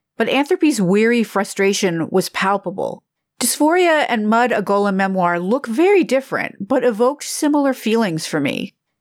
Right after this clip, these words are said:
Like Dysphoria, Mudd, a Golem memoir wants you to be uncomfortable. You identify with the Golem. It's you, after all. And when the Golem suffers, it feels very real. You want the Golem to triumph in the end.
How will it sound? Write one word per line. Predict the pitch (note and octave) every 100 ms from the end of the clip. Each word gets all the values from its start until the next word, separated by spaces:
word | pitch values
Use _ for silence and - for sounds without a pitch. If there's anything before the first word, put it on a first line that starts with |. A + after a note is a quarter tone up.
| -
Like | G#3 C4+ D4+
Dysphoria, | B3 - G3+ F3 D#3+ D#3 -
Mudd, | F#3+ G#3+ A#3+ B3
a | G#3
Golem | F#3 F#3+ G3 F#3
memoir | F3+ F3+ F3 F3
wants | E3+ F3 G3 A3 -
you | G#3
to | - F#3
be | E3+ E3+
uncomfortable. | E3+ - F#3+ - E3+ E3 C#3+ - _ _
You | G3+ G#3+ A#3+
identify | A3+ A3+ C#4+ A#3 G3+
with | F3+ F3+
the | E3
Golem. | D#3 C#3+ G2+ F#3 - -
It's | G3+ F#3+
you, | E3+ B3+ E4
after | D3+ C#3+ D3+ C#3
all. | E2+ F3+ - _ _ _ -
And | G#3+
when | A#3 A3+
the | A3
Golem | A3+ B3 C4+
suffers, | B3+ A#3+ G#3+ A3+ G#3 -
it | G#3+
feels | - A#3 A#3 A3+ F#3+
very | F3+ F3+ A3 G#3+ G3+ F3+
real. | F3+ E3+ D3+ E3 - _ _ _ -
You | F#3+
want | G#3 A3 -
the | B3+
Golem | A#3+ G#3+ G3 F3+
to |
triumph | F3 - F#3+ F#3 D#3+
in | E3
the | D#3+ D3+
end. | C3+ - E3+